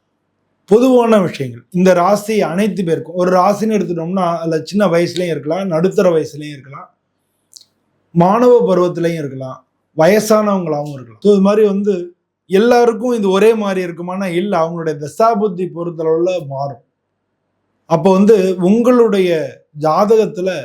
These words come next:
எந்த சுச்சுவேஷன், எந்தெந்த கிரகங்களுக்கு என்ன சுச்சுவேஷன் இருக்கு அப்படின்றத பார்த்துட்டு இந்த பத-, இந்த பலன்களையும் சேர்த்து வச்சு நீங்க பாத்தீங்கன்னா தான் உங்களுக்கு முழுமையா புரியும். எப்ப பார்த்தாலும் நம்ம ஜாதகத்தை தூக்கி பார்க்கணும் அப்படின்னு அவசியம் இல்ல.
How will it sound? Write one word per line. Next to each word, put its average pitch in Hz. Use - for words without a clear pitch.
எந்த 180
சுச்சுவேஷன், 175
எந்தெந்த 196
கிரகங்களுக்கு 160
என்ன 160
சுச்சுவேஷன் 139
இருக்கு 123
அப்படின்றத 135
பார்த்துட்டு 135
இந்த 233
பத-, 202
இந்த 208
பலன்களையும் 196
சேர்த்து 185
வச்சு 170
நீங்க 185
பாத்தீங்கன்னா 147
தான் 190
உங்களுக்கு 151
முழுமையா 190
புரியும். 131
எப்ப 151
பார்த்தாலும் 233
நம்ம 214
ஜாதகத்தை 185
தூக்கி 170
பார்க்கணும் 156
அப்படின்னு 143
அவசியம் 135
இல்ல. 123